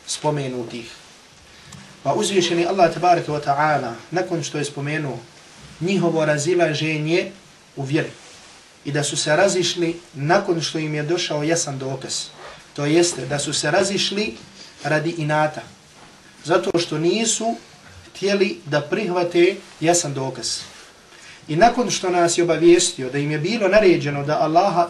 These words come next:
dželle šanuhu obožavaju iskreno, a da su Allaha iskreno obožavali, prihvatili bi taj dokaz, uzvišeni Allah tabaraka wa ta'ala u ostalim ajetima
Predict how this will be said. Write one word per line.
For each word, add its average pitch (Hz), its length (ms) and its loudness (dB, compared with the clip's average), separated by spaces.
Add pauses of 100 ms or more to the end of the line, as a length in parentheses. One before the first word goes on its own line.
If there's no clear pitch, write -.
dželle 160 240 0
šanuhu 180 380 -2
obožavaju 156 560 0
iskreno, 139 400 -4 (560)
a 151 100 0
da 151 120 0
su 156 140 -2
Allaha 165 480 4
iskreno 165 440 -4
obožavali, 156 580 0
prihvatili 170 440 -2
bi 143 140 -6
taj 160 200 2
dokaz, 208 520 -2 (640)
uzvišeni 196 800 0
Allah 190 480 2
tabaraka 170 500 0
wa 156 120 -2
ta'ala 180 720 0
u 165 140 -2
ostalim 165 600 2
ajetima 170 600 -2